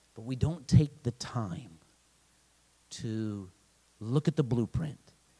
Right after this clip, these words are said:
to make sure that we're doing. And then when God says time to go, hey, go, don't delay. Amen? Have the wisdom to decipher between the two. Let's all stand tonight.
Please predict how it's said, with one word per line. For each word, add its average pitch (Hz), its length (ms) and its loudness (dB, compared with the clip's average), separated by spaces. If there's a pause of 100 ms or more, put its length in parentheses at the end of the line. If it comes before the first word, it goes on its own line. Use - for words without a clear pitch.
(220)
to 123 120 -2
make 143 320 0
sure 147 260 2
that 127 140 2
we're 117 160 0
doing. 110 320 0 (500)
And 131 140 0
then 147 160 2
when 143 140 -2
God 135 240 2
says 131 200 -4
time 135 260 0
to 123 60 -2
go, 131 380 2
hey, 113 260 0 (340)
go, 98 180 -2
don't 98 220 -4
delay. 104 440 -4 (140)
Amen? 113 420 -4 (500)
Have 139 260 0
the 147 100 2
wisdom 143 520 2 (560)
to 117 120 -6
decipher 113 600 -2
between 95 520 -2
the 98 80 -6
two. 95 280 -8 (720)
Let's 135 200 0
all 110 100 2
stand 107 440 -4
tonight. 107 420 -4